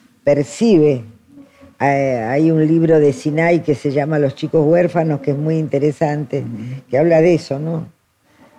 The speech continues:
Speaker 1: Aún de, de padres en posición acomodada que mandan a los chicos a escuelas buenas, también hay abandono. Y
Speaker 2: O sea, no es
Speaker 1: este,
Speaker 2: solamente un tema económico,
Speaker 1: no es
Speaker 2: es
Speaker 1: un
Speaker 2: un
Speaker 1: tema
Speaker 2: tema
Speaker 1: económico,
Speaker 2: cultural,
Speaker 1: sí, es un
Speaker 2: además de
Speaker 1: tema, sí, es un
Speaker 2: o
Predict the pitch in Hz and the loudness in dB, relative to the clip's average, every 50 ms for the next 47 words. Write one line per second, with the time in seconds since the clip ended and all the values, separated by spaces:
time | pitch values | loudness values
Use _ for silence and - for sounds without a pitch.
0 | _ _ _ 98 - 101 131 160 180 190 190 185 170 160 156 147 123 151 135 117 | _ _ _ -8 -6 -4 -2 -2 0 0 -2 -2 -2 -4 -4 -2 -2 -2 -2 -2
1 | - _ _ _ _ _ _ _ _ - - 113 107 - 139 147 156 151 151 151 | -6 _ _ _ _ _ _ _ _ -18 -16 -16 -6 -2 0 2 2 4 2 2
2 | 151 123 - 139 127 113 - 127 117 135 123 - 147 147 147 147 117 135 135 139 | 0 0 -2 -6 -8 -8 -8 -8 -8 -10 -8 -6 -6 -4 -4 -4 -4 -6 -6 -4
3 | 139 143 143 151 156 156 156 151 151 151 147 135 135 131 143 147 147 143 143 139 | -4 -2 0 0 2 2 2 2 2 2 0 0 -2 -2 -2 -2 -2 -2 0 -2
4 | 139 135 - - - 156 147 - - 143 - 131 123 - - 147 143 135 120 135 | -2 -2 -6 -4 -4 -4 -2 -2 -4 -4 -4 -6 -6 -4 -2 0 0 0 0 0
5 | 165 165 170 170 160 160 165 160 - - _ _ _ _ _ _ _ - - 170 | 2 2 2 2 2 0 -2 -4 -6 -10 _ _ _ _ _ _ _ -12 -4 0
6 | 208 240 240 196 156 147 147 135 117 113 113 113 120 120 113 113 110 110 110 107 | 2 2 4 4 4 2 2 2 2 2 0 0 -2 -2 -2 -2 -2 -2 -4 -6
7 | 110 117 117 - _ _ _ _ _ _ _ _ _ _ _ _ _ - - - | -8 -10 -12 -18 _ _ _ _ _ _ _ _ _ _ _ _ _ -20 -20 -20
8 | - _ _ _ _ - 196 190 190 196 - 135 - 151 143 160 165 165 175 151 | -20 _ _ _ _ 0 2 4 4 4 4 2 2 2 4 4 4 4 4 4
9 | 143 147 143 135 147 135 123 - 143 135 139 143 131 - 123 117 - - 131 131 | 4 4 2 2 2 0 0 0 2 2 2 2 0 0 -4 -4 -2 0 0 2
10 | 131 123 113 110 107 107 - 113 117 180 190 196 202 214 220 - - 139 147 143 | 2 2 2 0 0 -2 -4 -4 -4 -2 0 0 2 2 2 2 2 -2 0 0
11 | 147 139 139 147 139 135 135 131 123 143 135 123 117 123 123 123 131 139 143 143 | 0 0 2 2 2 2 2 0 2 0 0 0 0 0 0 2 4 4 4 2
12 | 139 131 123 120 120 120 123 127 127 127 - 185 185 180 175 170 - 170 151 123 | 2 2 2 2 2 4 2 4 4 2 2 0 0 -2 -4 -2 -2 -4 -4 -4
13 | 92 80 - 139 135 170 175 | -6 -6 -8 -8 -6 -4 -6